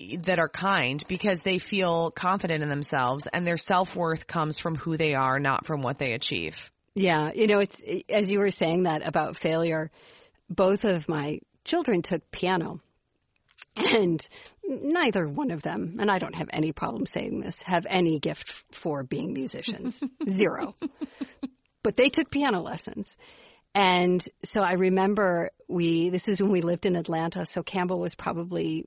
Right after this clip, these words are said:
Speaker 2: f-, four or five, maybe, maybe six, I can't remember, but little.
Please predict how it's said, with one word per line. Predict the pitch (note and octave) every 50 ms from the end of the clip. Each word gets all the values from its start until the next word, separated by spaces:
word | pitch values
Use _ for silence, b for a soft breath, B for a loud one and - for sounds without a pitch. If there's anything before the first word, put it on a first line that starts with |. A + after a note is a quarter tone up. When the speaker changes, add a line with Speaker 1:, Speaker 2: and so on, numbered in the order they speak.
| -
Speaker 2:
f-, | - -
four | - - - - - - - - - - - - - - G#3 G3+ A#3+ C4+ C#4 C#4 C4+
or | F#3
five, | D#3 - - - E3 E3 E3+ E3+ E3+ E3 E3+ F3 E3 - -
maybe, | F3+ E3+ F3+ F#3 G3 A3+ B3
maybe | B3 C4 C#4 - C#4+
six, | A#3+ - - - D3+ D3+ D3+ - - -
I | E3
can't | - G#3 G3+ -
remember, | - E3 D#3+ D3+ D#3+ F3 D#3 D#3 D#3
but | - B3+ C#4
little. | C#4+ B3+ C4+ B3 F#3+ E3+ E3+ - F#3+